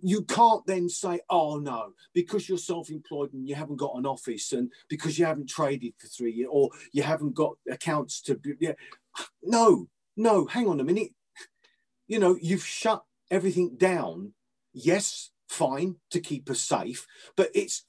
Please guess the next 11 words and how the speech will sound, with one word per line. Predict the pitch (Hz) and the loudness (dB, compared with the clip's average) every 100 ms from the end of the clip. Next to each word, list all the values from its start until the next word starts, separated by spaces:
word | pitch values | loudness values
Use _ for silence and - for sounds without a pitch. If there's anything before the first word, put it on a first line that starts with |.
| - | 2
only | 190 220 226 | 4 4 0
printed | - 202 175 175 180 - | 0 4 4 2 -4 -2
money. | 190 233 165 95 - | 0 0 -2 -6 -2
It's | 180 - | -2 -2
quantitative | - 214 202 - 185 175 | -2 -2 -2 -4 -2 0
easing. | 196 190 - 117 208 - - | 0 -2 -4 -6 -8 -12 -14
So | - - 220 202 | -6 2 2 2
do | 277 240 | 2 4
it | - | 2
for | - - 98 | -4 -10 -8
everybody. | 98 - 101 - 107 117 113 | -8 -10 -8 -2 2 2 0